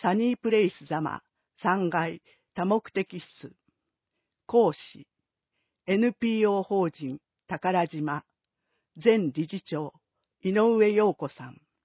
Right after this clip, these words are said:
自閉症児者親の会、座間山彦会員、大場典子さん。定員、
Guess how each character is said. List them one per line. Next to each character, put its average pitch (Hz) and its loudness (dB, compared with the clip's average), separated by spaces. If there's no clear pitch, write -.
自 196 -2
閉 247 6
症 233 2
児 196 -6
者 143 -2
親 175 2
の 196 -2
会、 151 -8
座 196 2
間 156 0
山 190 2
彦 214 -2
会 175 -4
員、 135 -10
大 190 2
場 175 2
典 180 -4
子 135 -12
さ - -20
ん。 127 -20
定 214 2
員、 175 -4